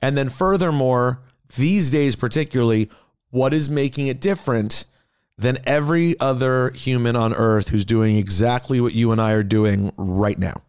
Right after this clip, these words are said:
This technology advancement has been amazing, but now there were already a billion shows. Now with us all being able to do this, there's ten billion shows.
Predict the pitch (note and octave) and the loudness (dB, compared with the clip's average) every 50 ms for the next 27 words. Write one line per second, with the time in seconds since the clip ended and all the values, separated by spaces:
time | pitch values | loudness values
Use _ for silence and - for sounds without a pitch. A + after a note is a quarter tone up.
0 | _ _ _ _ _ _ _ _ _ _ _ _ _ - B2+ C3 - - D#3+ C3 | _ _ _ _ _ _ _ _ _ _ _ _ _ -2 -2 -2 0 0 -2 -2
1 | - C3+ C3 C3 C3+ C3+ C3+ A#2+ A#2 B2 B2 A#2 G2 A2+ A2+ A2 G#2 - - A2 | 0 -2 -2 0 0 0 0 0 2 2 2 2 2 2 0 0 0 -2 -2 -2
2 | G#2+ G2+ A2+ G#2+ G2 F#2+ A2+ A2 G#2+ A2 A2 A2 A#2 B2 G#2+ C#3 D3 D3+ D#3 D#3 | 0 0 0 0 0 0 0 0 2 2 2 2 2 2 2 0 0 0 0 -2
3 | D3+ _ _ _ _ - - B2 - A#2 B2 B2+ C#3 D3 D3 C#3+ B2 C#3 C#3 D3 | -4 _ _ _ _ -4 -4 -2 -2 0 0 0 0 0 -2 0 0 0 0 2
4 | B2+ C3 C3 A#2 A2+ G2+ A2 B2+ C#3 D3+ E3 E3+ D3+ D3 D#3 F3 F3 F3+ F3+ F3+ | 2 2 2 2 2 2 2 2 2 2 2 0 0 0 0 0 0 0 0 0
5 | F3 - G3 F#3 F#3+ F#3+ F#3+ F#3+ - - _ _ _ _ _ _ _ - A#2+ B2 | 0 0 0 0 2 0 0 -2 -4 -10 _ _ _ _ _ _ _ -6 -2 -2
6 | C3 C#3+ D#3+ F3+ F3+ E3 D#3 - E3 C#3+ - D3 D3+ D3+ C#3+ C#3 C#3+ C#3 C#3+ C#3+ | 0 0 0 0 0 0 0 0 -2 -2 0 0 0 0 0 0 -2 0 0 -2
7 | C#3 B2+ C3+ B2+ B2 A#2+ A#2+ B2+ B2 B2 D#3 C#3+ B2 G#2 - - - - _ _ | -2 -2 -2 -2 -2 0 2 2 2 2 2 2 0 0 -2 -6 -10 -14 _ _
8 | _ _ _ _ _ _ - - D#3 C3 - G#3 A#3+ A#3 F3 C3+ G#2+ G#2 F#2+ G2 | _ _ _ _ _ _ -2 -2 -2 0 0 0 0 2 2 2 0 0 -2 -4
9 | - G#2+ - - - - | -6 -8 -8 -10 -14 -18